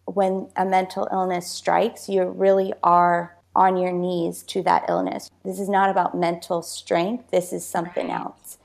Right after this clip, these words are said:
Speaker 1: And so that was,
Speaker 2: Absolutely.
Speaker 1: you know, I needed, I guess, to learn that <laughs> lesson. And it
Speaker 2: Mm-hmm.
Speaker 1: was, and I feel stronger and, and more compassionate because of it.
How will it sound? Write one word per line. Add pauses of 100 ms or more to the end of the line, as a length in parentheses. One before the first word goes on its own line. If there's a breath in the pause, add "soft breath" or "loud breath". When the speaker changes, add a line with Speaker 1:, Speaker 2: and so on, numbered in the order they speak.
(160)
Speaker 1:
And
so
that
was,
Speaker 2:
Absolutely.
Speaker 1:
you
know,
I
needed, (180)
I
guess,
to
learn
that
<laughs>
lesson. (240 loud breath)
And
it
Speaker 2:
Mm-hmm.
Speaker 1:
was,
and
I
feel
stronger
and,
and
more
compassionate
because
of
it.